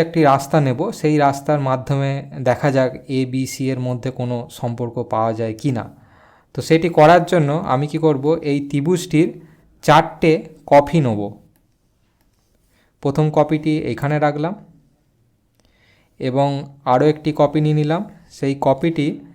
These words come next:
আমি ঘুরিয়ে এইভাবে বসালাম, ঘুরিয়ে এইখানে এইভাবে আমি বসালাম। এবং আরও একটি কপি আমি নেব,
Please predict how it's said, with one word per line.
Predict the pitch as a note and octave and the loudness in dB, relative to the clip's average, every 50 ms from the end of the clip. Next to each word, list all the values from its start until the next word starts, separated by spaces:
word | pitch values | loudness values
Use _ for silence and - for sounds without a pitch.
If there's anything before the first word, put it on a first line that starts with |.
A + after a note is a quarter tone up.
| _ _ _ _ _ _ - - B2 | _ _ _ _ _ _ -8 -4 -2
আমি | C3 C#3+ C3 C#3+ F3+ - - - - _ _ _ _ _ _ _ _ _ _ _ _ _ _ _ _ _ _ _ | 0 0 0 -2 -2 -6 -10 -18 -20 _ _ _ _ _ _ _ _ _ _ _ _ _ _ _ _ _ _ _
ঘুরিয়ে | C#3 A2+ G#2 A2 A#2+ C3+ D3+ C#3+ C3 B2+ E3 - - - - _ _ _ - B2 | -10 -6 -4 -2 0 2 2 2 0 0 -2 -6 -10 -16 -20 _ _ _ -6 -4
এইভাবে | C3 C3 B2 C3 C3+ C#3+ C#3 A2+ | -4 -2 -2 -2 -2 -2 -2 -4
বসালাম, | G#2+ F#2+ - A2 G2 G2+ A#2+ B2+ B2 - _ _ _ _ _ _ _ _ _ _ _ _ _ _ _ _ _ _ _ _ _ _ _ _ _ _ _ _ _ _ _ _ _ _ | -4 -6 -6 -8 -10 -10 -10 -14 -16 -20 _ _ _ _ _ _ _ _ _ _ _ _ _ _ _ _ _ _ _ _ _ _ _ _ _ _ _ _ _ _ _ _ _ _
ঘুরিয়ে | D#3 B2 A2 A#2 B2 C3 C3+ C#3 C#3 C3+ B2 | -10 -8 -6 -4 -4 -4 -4 -6 -6 -8 -10
এইখানে | A#2 A2 - C3 B2 C3+ F3 B3 B3+ F3 B2 | -10 -10 -8 -8 -8 -8 -8 -10 -10 -10 -10
এইভাবে | A2+ A2+ A2+ A2+ B2 C#3 B2 | -10 -8 -8 -8 -8 -8 -8
আমি | B2 C#3 C#3+ A#2+ | -8 -8 -6 -6
বসালাম। | G#2 F#2+ G2 A2 G#2+ A2 A#2 B2 A#2+ - _ _ _ _ _ _ _ _ _ _ _ _ _ _ _ _ _ _ _ _ _ _ _ _ _ _ _ _ _ _ _ _ _ _ _ _ _ _ _ _ _ _ _ _ _ _ _ _ _ _ _ _ _ _ _ _ _ _ _ _ _ _ _ _ _ _ _ _ _ _ _ _ _ - | -6 -6 -8 -10 -12 -12 -12 -16 -18 -20 _ _ _ _ _ _ _ _ _ _ _ _ _ _ _ _ _ _ _ _ _ _ _ _ _ _ _ _ _ _ _ _ _ _ _ _ _ _ _ _ _ _ _ _ _ _ _ _ _ _ _ _ _ _ _ _ _ _ _ _ _ _ _ _ _ _ _ _ _ _ _ _ _ -6
এবং | C#3+ B2+ C#3+ C#3+ C#3+ C#3+ - C#3+ C#3+ | -2 0 0 0 -2 -4 -2 0 2
আরও | C3+ D3 D#3 E3 D#3+ | 6 6 6 6 6
একটি | E3 - - D#3+ D#3 D3+ D#3+ - - - - - - - - | 4 0 0 0 0 0 0 -4 -10 -18 -20 -20 -8 0 2
কপি | C#3 C#3 C#3 C#3+ D3+ D#3 D3+ | 2 2 4 2 2 2 2
আমি | D3+ D3+ D3+ | 2 0 0
নেব, | D3+ D3+ D3 | 0 0 -2